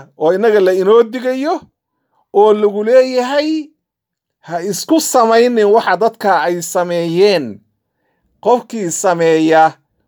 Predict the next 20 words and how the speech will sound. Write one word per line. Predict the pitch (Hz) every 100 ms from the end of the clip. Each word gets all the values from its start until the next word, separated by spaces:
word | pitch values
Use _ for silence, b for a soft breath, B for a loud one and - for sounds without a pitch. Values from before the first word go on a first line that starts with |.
| _
"Wamaa | 139 175 202 214
hiya | 196 202 202 175
min | 165 160
adh-dhaalimiina | 160 139 185 190 160 151 156 185 160 143
bibaciid." | 127 117 120 117 147 135 98 78 78 - _ _ _ _ _ _ _ -
Allah | 151 190 202
subxaanahu | 170 175 143 185 202 165
wa | 156
tacaala | 170 156 185 208 202 196
qofkii | 208 202 196
waxaasoo | 208 214 202 175 180 160
kala | 165 196
sameeya, | 226 240 190 165 147 135 127 104 - _ _ _ _ _ _
waxa | 160 220 214
weeye | 208 208
inuu | 262 269 226
ciqaabo | 196 185 - 185 175 180 202 240 - _ _ _ _ _ _ _
ma | 208
dheera. | 240 180 165 165 175 _ _ _ _ _ _ _ _ _ _ _ _
Marka | 165 185 185